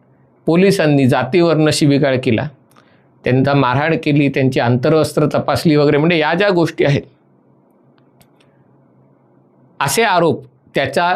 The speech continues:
धुरळा उडवून दिला की मग स्वाभाविकपणे,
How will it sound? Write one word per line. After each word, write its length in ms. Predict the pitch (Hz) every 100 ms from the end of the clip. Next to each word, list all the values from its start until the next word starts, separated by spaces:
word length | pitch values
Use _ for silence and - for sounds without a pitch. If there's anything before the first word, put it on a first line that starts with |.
| -
धुरळा 360 | 131 135 180 202
उडवून 360 | 180 180 175
दिला 240 | 160 135 117 - _ _ _ _ _ _ _ _ _ _
की 100 | 180
मग 340 | 185 180 139 - - _ _ -
स्वाभाविकपणे, 800 | 151 135 170 185 180 - 123